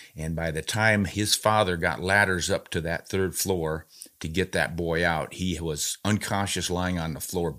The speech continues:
very badly burned. Right side, shoulder, leg, face, hand. The left hand was burnt so bad that it grew,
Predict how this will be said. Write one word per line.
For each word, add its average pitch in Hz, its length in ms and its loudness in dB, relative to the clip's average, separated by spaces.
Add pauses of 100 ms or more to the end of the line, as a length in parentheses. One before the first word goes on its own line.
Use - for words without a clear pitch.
(160)
very 95 220 0
badly 80 380 -2
burned. 73 400 -8 (480)
Right 87 320 4
side, 82 540 4 (140)
shoulder, 85 480 0
leg, 80 540 0
face, - 720 4 (240)
hand. 90 520 2 (160)
The - 120 -10
left 92 400 2
hand 85 260 -2
was 73 120 -10
burnt 92 300 -4
so 98 200 2
bad 82 420 0
that 78 280 0
it 80 200 0 (320)
grew, 95 480 2